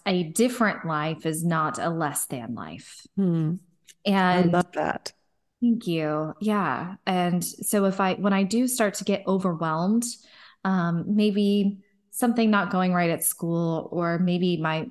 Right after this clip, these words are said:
Speaker 1: my mind floats off way into the distance, into the future, um, and I start to worry about his ability or, or something like that, that sort, that has been a good anchor for me,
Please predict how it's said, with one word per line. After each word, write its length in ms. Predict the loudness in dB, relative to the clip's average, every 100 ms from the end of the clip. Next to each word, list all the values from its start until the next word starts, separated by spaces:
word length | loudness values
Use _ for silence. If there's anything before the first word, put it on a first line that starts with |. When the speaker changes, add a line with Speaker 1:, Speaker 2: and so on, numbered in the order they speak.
| -6
Speaker 1:
my 140 | -2
mind 380 | 2 2 2 0
floats 340 | -2 -2 0
off 260 | 0 -2 0
way 180 | 2 2
into 180 | 0
the 100 | -2
distance, 420 | -4 -4 -4 -8 -6
into 140 | -8
the 100 | -10
future, 580 | -8 -8 -8 -10 -12 -12 _ -20 -20 _ _
um, 560 | -6 -2 -2 -4 -6 -8 -12 _ _ _ -2
and 120 | 0
I 60 | 0
start 260 | 0 0
to 100 | 0
worry 460 | 0 2 4 4 2
about 580 | 2 2 2 2 -2 -8
his 240 | -4 -2 0
ability 760 | -2 0 2 2 2 2 2
or, 200 | 2 2
or 160 | 2 0
something 360 | 0 -2 0
like 200 | 2 2
that, 180 | 0 -2
that 220 | -2 -4
sort, 640 | -4 -4 -2 -2 -4 -10 -14 -16 -20 -20 _ _ -4
that 120 | 2
has 180 | 2 2
been 120 | 2
a 60 | 2
good 260 | 2 2 2
anchor 360 | 0 0 0
for 180 | -2 -6
me, 500 | -6 -6 -6 -8 -12